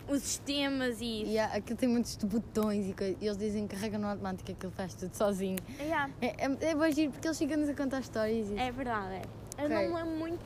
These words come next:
Speaker 1: né? Não,
Speaker 2: Pá.
Speaker 1: não coisa.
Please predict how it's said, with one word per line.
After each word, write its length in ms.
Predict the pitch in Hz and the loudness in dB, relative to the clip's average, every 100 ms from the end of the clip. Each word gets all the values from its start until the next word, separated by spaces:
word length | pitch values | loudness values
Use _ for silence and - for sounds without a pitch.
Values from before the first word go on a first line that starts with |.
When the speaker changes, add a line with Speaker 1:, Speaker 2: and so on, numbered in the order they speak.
| 302 285 - 277 | -8 -8 -8 -6
Speaker 1:
né? 240 | 247 214 - - - - - - - - - - - - | -6 -6 -8 -12 -12 -12 -12 -12 -12 -12 -12 -12 -10 -6
Não, 260 | 226 220 214 208 | -4 -2 -2 -2
Speaker 2:
Pá. 260 | 214 190 175 175 - | -2 -2 -4 -6 -10
Speaker 1:
não 120 | 220 214 | -8 -4
coisa. 320 | 208 202 | -4 -6